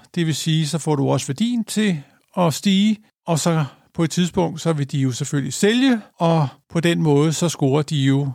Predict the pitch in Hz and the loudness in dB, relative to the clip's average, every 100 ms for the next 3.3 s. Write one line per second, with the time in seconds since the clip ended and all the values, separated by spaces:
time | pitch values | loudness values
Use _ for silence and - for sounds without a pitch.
0 | - 131 - - 113 - 143 131 - - | -4 -4 -2 -2 -4 -4 -8 -8 -10 -12
1 | - 131 120 - 131 - 139 131 135 _ | -2 -2 0 -2 -2 0 0 0 -4 _
2 | - 151 131 110 _ - 147 131 120 - | -6 -2 -2 -4 _ 0 2 2 0 0
3 | 135 139 143 | 0 0 -2